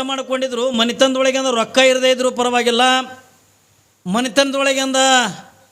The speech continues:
ಏನ್ರಿ ಬಂಗಾರ ಇರದೇ ಇದ್ರೂ ಪರವಾಗಿಲ್ಲ, ಆದ್ರೆ ನಮ್ಮ ಮನಿತನಕ್ಕಿಂತ ಶ್ರೀಮಂತಿಕೆ ಇರದೇ ಇದ್ರೂ ಪರವಾಗಿಲ್ಲ, ಆದ್ರೆ ಯಾವ ಶ್ರೀಮಂತಿಕೆ ಬೇಕು ಪ್ರತಿಯೊಬ್ಬ ಮನುಷ್ಯನಿಗೆ ತಿಳ್ಕೊಂಡಂತ ಕೇಳಿದ್ರೆ ಧರ್ಮ ಸಂಸ್ಕಾರದ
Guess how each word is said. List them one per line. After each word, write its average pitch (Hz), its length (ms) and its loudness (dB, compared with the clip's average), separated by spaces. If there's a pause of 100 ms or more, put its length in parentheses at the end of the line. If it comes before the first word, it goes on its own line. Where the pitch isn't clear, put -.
(160)
ಏನ್ರಿ 262 300 0
ಬಂಗಾರ 240 460 0
ಇರದೇ 269 280 2
ಇದ್ರೂ 262 240 2
ಪರವಾಗಿಲ್ಲ, 240 540 0 (800)
ಆದ್ರೆ 285 340 2
ನಮ್ಮ 269 200 -4
ಮನಿತನಕ್ಕಿಂತ 269 560 0 (140)
ಶ್ರೀಮಂತಿಕೆ 247 600 -2
ಇರದೇ 247 360 2
ಇದ್ರೂ 269 220 -4
ಪರವಾಗಿಲ್ಲ, 247 540 -2 (680)
ಆದ್ರೆ 262 560 2
ಯಾವ 277 340 2
ಶ್ರೀಮಂತಿಕೆ 269 560 -6
ಬೇಕು 262 300 0
ಪ್ರತಿಯೊಬ್ಬ 254 480 0
ಮನುಷ್ಯನಿಗೆ 240 540 -4
ತಿಳ್ಕೊಂಡಂತ 226 400 0
ಕೇಳಿದ್ರೆ 220 720 0 (280)
ಧರ್ಮ 302 360 0
ಸಂಸ್ಕಾರದ 254 640 -4